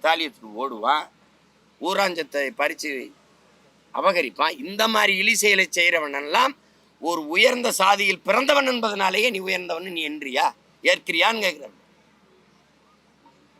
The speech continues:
நீங்க அண்ணல் அம்பேத்கரை எப்படி எடுத்துக்கிறீங்க? மது இல்ல. நீங்க எல்லாம் சொல்ற இந்த நிலத்திலேயே அதிகம் படிச்சவன் அவன் தான், பெரிய அறிஞனும் அவன் தான்.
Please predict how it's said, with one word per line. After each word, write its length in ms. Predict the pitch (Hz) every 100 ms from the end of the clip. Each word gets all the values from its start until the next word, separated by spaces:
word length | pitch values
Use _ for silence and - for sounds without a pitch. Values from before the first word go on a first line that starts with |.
| _ _ _ _ _ _ _ -
நீங்க 160 | 180 185
அண்ணல் 240 | 196 208 196
அம்பேத்கரை 420 | 214 226 196 196
எப்படி 160 | 180 190
எடுத்துக்கிறீங்க? 440 | 170 175 170 156 165 _ _ _ _ _ _ _ _ _ _ _ _ _ _ 127 139
மது 200 | 143 135
இல்ல. 140 | 107 123 - _ _ _ _ _ _ _ - 135
நீங்க 220 | 165 160 160
எல்லாம் 240 | 196 226 202
சொல்ற 200 | 185 170
இந்த 120 | 151 147
நிலத்திலேயே 560 | 165 208 - 233 233 254
அதிகம் 300 | 233 214 196
படிச்சவன் 360 | 202 170 190 185
அவன் 200 | 139 135
தான், 120 | 151 _ _ _ _ _ _ -
பெரிய 340 | 175 220 262 240 175
அறிஞனும் 360 | 214 220 254
அவன் 180 | 226 143
தான். 120 | 143